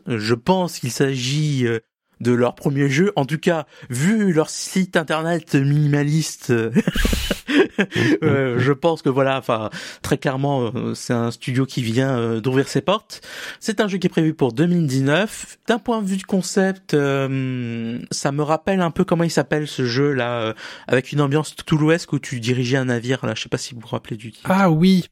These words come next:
Speaker 1: Euh,
Speaker 2: Euh, Sunless Sea.
Speaker 1: Voilà. D'un point de vue conceptuel, ça me rappelle vachement Sunless Sea.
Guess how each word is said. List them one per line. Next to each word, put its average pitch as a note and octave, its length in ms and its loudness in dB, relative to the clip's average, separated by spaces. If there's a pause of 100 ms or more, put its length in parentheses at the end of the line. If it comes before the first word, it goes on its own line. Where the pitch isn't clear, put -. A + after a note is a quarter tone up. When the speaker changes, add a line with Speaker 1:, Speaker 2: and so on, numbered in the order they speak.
(240)
Speaker 1:
Euh, B2 380 0 (540)
Speaker 2:
Euh, B2+ 40 6
Sunless E3+ 460 4
Sea. D#3 300 0 (460)
Speaker 1:
Voilà. A#2+ 280 0 (360)
D'un F#3+ 100 0
point G#3+ 160 0
de G3 40 -4
vue A#3 80 0
conceptuel, G3+ 500 0
ça D#3+ 140 0
me C3 60 -4
rappelle C#3 260 0
vachement F3+ 320 -2
Sunless D3 380 -2
Sea. F#3+ 220 -2